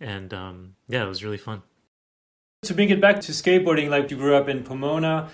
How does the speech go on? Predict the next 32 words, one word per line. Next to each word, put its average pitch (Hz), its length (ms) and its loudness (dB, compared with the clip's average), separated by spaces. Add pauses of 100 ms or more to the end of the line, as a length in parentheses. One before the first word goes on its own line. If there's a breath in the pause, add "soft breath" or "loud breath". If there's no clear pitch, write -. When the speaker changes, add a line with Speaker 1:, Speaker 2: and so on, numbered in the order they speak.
(120)
Speaker 2:
and 135 260 -2
you 147 60 -2
said, 160 460 0
you 151 120 -4
just - 220 -2
mentioned 151 320 -4
that 131 260 2
you 131 60 -8
eventually 139 540 -4
moved 139 320 -2
to 123 560 -2
the 123 100 -4
Bay 143 240 4
Area 143 340 2
to 123 380 -6
go 131 140 -4
study 135 320 0
at 120 120 -2
Berkeley. 147 520 -2 (200)
Speaker 1:
Mm-hmm. 117 180 -8 (340)
Speaker 2:
So 185 100 0
you 175 140 2
studied 185 280 2
in 165 140 0
Berkeley 165 380 0
for 156 200 -4
a 143 60 -2
few 151 220 -6
years. 170 480 0
You 147 80 -10
studied, 143 500 -2
um, 127 460 -2